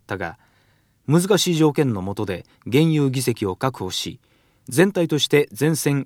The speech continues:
健闘といえる結果を出すことができたことは、戦いへの構えでも、政治論戦でも、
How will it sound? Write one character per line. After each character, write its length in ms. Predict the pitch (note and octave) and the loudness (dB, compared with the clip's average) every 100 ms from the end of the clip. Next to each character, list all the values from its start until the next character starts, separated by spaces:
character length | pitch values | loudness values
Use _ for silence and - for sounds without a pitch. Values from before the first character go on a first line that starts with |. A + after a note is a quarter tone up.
| - | -4
健 200 | D3+ F#3+ | -4 -2
闘 180 | F3 | -2
と 140 | D#3+ D3 | -2 0
い 80 | C#3+ | 0
え 40 | |
る 80 | C3 | 0
結 200 | C3+ B2+ | -2 -2
果 120 | D3+ | -2
を 60 | D3 | -2
出 100 | D3 | -2
す 80 | |
こ 120 | - B2+ | -4 -4
と 80 | |
が 120 | A2+ G2+ | -4 -4
で 120 | G#2+ | -6
き 80 | - | -6
た 100 | F#2+ | -8
こ 80 | |
と 100 | G2 | -4
は、 220 | G#2 F2 - _ _ _ _ _ - | -2 -2 -4 _ _ _ _ _ -4
戦 280 | D3+ F3+ E3+ | 0 2 2
い 100 | E3+ | 2
へ 60 | |
の 120 | D3 C3 | 2 0
構 240 | C3 D#3 | -2 0
え 80 | A#2 | 0
で 100 | G2 | -2
も、 220 | F2+ - _ _ _ _ | -8 -10 _ _ _ _
政 260 | - F#3 | 4 4
治 80 | F3 | 4
論 160 | E3 C3 | -2 -4
戦 240 | - F#2 | -6 -8
で 80 | F#2 | -8
も、 240 | F2+ - | -10 -12